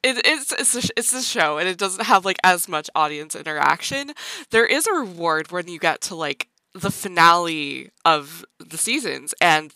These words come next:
that sound effect kicks in in the intro. And it, like, sort of rewards you for, like, coming all this way and, like,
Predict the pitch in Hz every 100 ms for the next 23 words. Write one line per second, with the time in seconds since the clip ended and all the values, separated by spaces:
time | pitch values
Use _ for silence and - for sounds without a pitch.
0 | - - 165 147 - _ - - 175 185
1 | 170 - _ - 208 - - - 175 160
2 | 160 - _ _ - 214 226 226 _ -
3 | 180 170 - 320 - 143 95 - - _
4 | _ _ _ 208 196 180 175 - 196 190
5 | 190 - - - 247 262 233 226 190 190
6 | 185 196 - 180 165 - 185 180 175 156
7 | 156 156 - 139 139 - 147 139 135